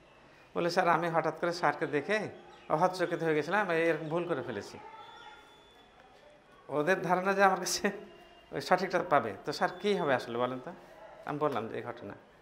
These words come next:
সাহাবীদের ক্ষেত্রে রাদিয়াল্লাহু আনহু, অধস্তনদের ক্ষেত্রে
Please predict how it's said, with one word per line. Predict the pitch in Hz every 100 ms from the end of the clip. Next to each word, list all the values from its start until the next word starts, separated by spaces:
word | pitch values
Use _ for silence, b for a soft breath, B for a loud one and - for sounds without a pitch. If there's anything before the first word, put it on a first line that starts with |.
| - - - - - - - - - -
সাহাবীদের | 165 156 170 190 196
ক্ষেত্রে | 202 175 180 180 - - - - - - - -
রাদিয়াল্লাহু | 147 143 156 156
আনহু, | 151 156 151 - - - - -
অধস্তনদের | 139 147 147 160 156
ক্ষেত্রে | 160 156 151 151